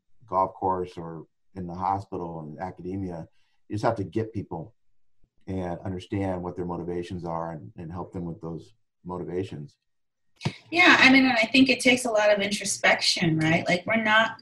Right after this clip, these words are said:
Speaker 2: we don't take enough time to carve out quiet space to just really be self-reflective and just think. Like, I mean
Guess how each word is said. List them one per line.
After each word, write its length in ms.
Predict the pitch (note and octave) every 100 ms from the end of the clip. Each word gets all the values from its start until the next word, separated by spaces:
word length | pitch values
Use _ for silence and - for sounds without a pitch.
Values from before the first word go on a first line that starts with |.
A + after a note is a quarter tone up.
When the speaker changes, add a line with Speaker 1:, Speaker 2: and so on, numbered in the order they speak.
| - - - _
Speaker 2:
we 80 | -
don't 220 | D#4 - -
take 260 | - B3 -
enough 360 | G#3 G3+ G3+ -
time 400 | - G3+ G#3 G3+
to 80 |
carve 400 | - - G3+ F#3
out 240 | F#3 F3+ E3+
quiet 440 | - F3 F3 E3
space 600 | - - D#3+ - - -
to 140 | - F3
just 260 | F3+ E3+
really 540 | F#3+ A#3 A#3 A3 G#3+ - - - - -
be 240 | G3 A3+
self-reflective 920 | B3+ A#3 - - - - G3+ G3+ - -
and 120 | F3
just 380 | E3+ A#3+ - - -
think. 440 | G3 D#3+ - - _ -
Like, 360 | E3+ E3 E3 - -
I 40 |
mean 480 | F3+ E3+ D#3+ D3+ C#3+